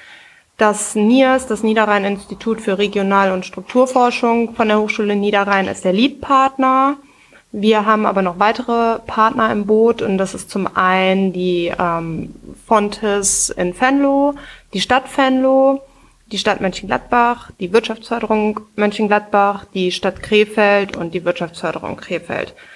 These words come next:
Das Projekt geht über eine Laufzeit von drei Jahren und hat ein Projektvolumen von fast zwei Millionen Euro, also auch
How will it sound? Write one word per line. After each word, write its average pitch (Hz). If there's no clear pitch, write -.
Das 208
Projekt 214
geht 208
über 196
eine 185
Laufzeit 185
von 165
drei 160
Jahren 220
und 185
hat 196
ein 190
Projektvolumen 180
von 175
fast -
zwei 160
Millionen 160
Euro, 151
also 165
auch -